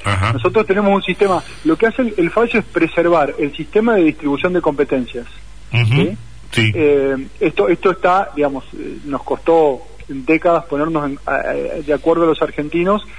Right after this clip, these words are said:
Speaker 2: de que queríamos un sistema federal, y el fallo comienza haciendo hincapié precisamente en las bondades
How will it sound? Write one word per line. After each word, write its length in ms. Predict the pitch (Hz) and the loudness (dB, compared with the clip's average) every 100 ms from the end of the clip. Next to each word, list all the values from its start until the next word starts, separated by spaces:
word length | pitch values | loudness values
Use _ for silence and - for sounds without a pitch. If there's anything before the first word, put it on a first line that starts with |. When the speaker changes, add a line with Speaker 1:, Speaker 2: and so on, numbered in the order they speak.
| - - | -18 -2
Speaker 2:
de 120 | 139 | 0
que 120 | 135 | 2
queríamos 520 | 127 139 151 156 156 156 | 2 4 4 2 -2 -4
un 100 | 143 | -8
sistema 380 | 147 160 156 | -4 0 0
federal, 440 | - 156 165 180 180 - - | 2 4 6 4 2 -8 -4
y 80 | 165 | 0
el 80 | 170 | 2
fallo 420 | - 233 - 233 - - | 2 0 4 2 2 -2
comienza 460 | 170 165 208 233 175 | 0 2 2 2 0
haciendo 560 | - 180 180 175 165 - - - | 0 0 4 4 4 0 -16 -8
hincapié 640 | 156 156 151 147 175 190 | -6 2 2 4 4 4
precisamente 960 | 190 147 - - 170 165 170 170 185 185 - - - | 2 -4 -6 -2 0 2 2 4 4 2 -4 -10 0
en 100 | 143 | 0
las 100 | 135 | 2
bondades 560 | 139 143 160 170 175 | 0 2 4 4 2